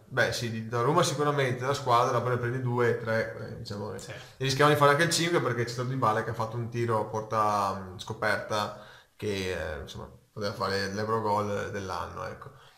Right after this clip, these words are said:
Speaker 1: Tanto c'è Allegri che parla ai microfoni, fra poco c'è la prima azione,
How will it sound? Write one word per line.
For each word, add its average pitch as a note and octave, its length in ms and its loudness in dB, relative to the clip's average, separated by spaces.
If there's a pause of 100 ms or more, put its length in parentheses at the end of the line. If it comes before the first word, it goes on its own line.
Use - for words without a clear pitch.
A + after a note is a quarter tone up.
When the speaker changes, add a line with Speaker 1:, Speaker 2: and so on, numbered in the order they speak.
(120)
Speaker 1:
Tanto C3+ 180 -4
c'è C3+ 80 2
Allegri C3+ 240 4
che A#2+ 120 -2
parla B2 220 4
ai C#3 40 -2
microfoni, F#3 640 2
fra - 100 -2
poco - 160 4
c'è - 80 -2
la A#3+ 60 0
prima A#3+ 160 -2
azione, A#3 500 2